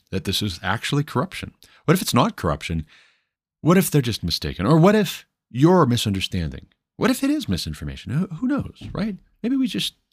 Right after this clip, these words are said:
shouldn't say anything unless we're absolutely sure that we're sure that we're sure. And even then, you, you don't necessarily have to say anything about it, right? You could just keep that to yourself, right? Th-, that's the sort of a conversation we're having and that has been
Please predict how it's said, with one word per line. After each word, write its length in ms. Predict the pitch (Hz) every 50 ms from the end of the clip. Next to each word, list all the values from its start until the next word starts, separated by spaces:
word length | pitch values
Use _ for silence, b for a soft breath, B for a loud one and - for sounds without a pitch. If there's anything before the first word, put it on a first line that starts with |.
| _ _ _
shouldn't 280 | - - 226 196 180 -
say 120 | - 143
anything 360 | 131 127 120 - 117 110 104 b b b b b b b b -
unless 220 | 117 120 120 - -
we're 60 | - -
absolutely 500 | 127 135 135 - - 131 127 - 101 101
sure 200 | - - 117 117
that 120 | 107 107
we're 80 | 107 98
sure 180 | - 101 98
that 100 | 92 87
we're 80 | - 92
sure. 260 | - - 85 78 76 b b b b b b b _ _ _ _ _ _ -
And 100 | 110 113
even 200 | 110 104 95 87
then, 220 | 78 67 64 - _ _ _ _ _ _ _ _ _ _
you, 140 | - 107 95
you 140 | - 110 107
don't 100 | 107 104
necessarily 420 | 101 95 - - - 85 78 78
have 200 | 73 78 78 -
to 80 | - -
say 140 | - - -
anything 300 | - - - - - -
about 240 | - - - - -
it, 220 | - - - - _ _ _ _ _ _ _ _ _ _ -
right? 140 | 98 92 87
You 100 | 98 98
could 140 | - 113
just 160 | - 92 - -
keep 220 | - - 85 -
that 140 | 90 85 -
to 80 | -
yourself, 480 | 80 80 - - 82 78 76 - - _ _ _ _ _ _ _ _ _ _ -
right? 240 | 101 104 104 110 - _ _ _ _ _ _ _ _ _ _ _ -
Th-, 120 | 135 120 120
that's 240 | 120 135 147 -
the 100 | - 180
sort 320 | 151 - - 123 117 117 113
of 80 | 107
a 200 | 113 110 107 101 _ _ _ _ _ _ _ _ _ _
conversation 720 | - - 110 98 98 - - 101 90 87 - 82 73 69 - _ _ _ _ _ _ _ _ _ _ _
we're 100 | - 92
having 420 | - 92 92 92 87 92 90 90 107 85
and 140 | 90 82
that 140 | 78 78 76 -
has 220 | - - 90 95 92
been 260 | - 92 82 82